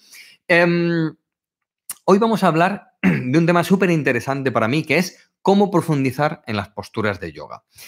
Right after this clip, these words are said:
Am, como siempre, ya sabéis, pero bueno, os lo recuerdo por si hay alguien nuevo o alguien que lo ve en diferido,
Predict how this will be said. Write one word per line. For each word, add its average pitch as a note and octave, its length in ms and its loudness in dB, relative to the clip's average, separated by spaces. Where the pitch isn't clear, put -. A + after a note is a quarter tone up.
Am, E3 840 0
como G3+ 220 2
siempre, A3 760 0
ya F3+ 120 -4
sabéis, F#3+ 580 2
pero C#3 180 -4
bueno, D#3 180 2
os B2+ 80 -4
lo C3+ 140 4
recuerdo D#3+ 420 2
por C#3 120 -4
si D3 100 -4
hay C3+ 80 2
alguien B2+ 340 0
nuevo B2+ 480 2
o A2+ 60 2
alguien A#2+ 260 -2
que B2 100 -6
lo A2 120 -2
ve A2+ 80 -4
en A#2 100 -6
diferido, B2+ 600 -6